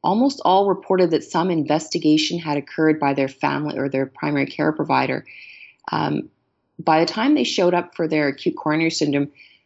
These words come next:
less than a third were on the typical cardiovascular, uh,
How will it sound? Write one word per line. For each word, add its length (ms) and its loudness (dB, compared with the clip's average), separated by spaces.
less 320 2
than 140 0
a 40 0
third 400 4
were 200 2
on 340 2
the 80 2
typical 420 -4
cardiovascular, 960 -2
uh, 120 -4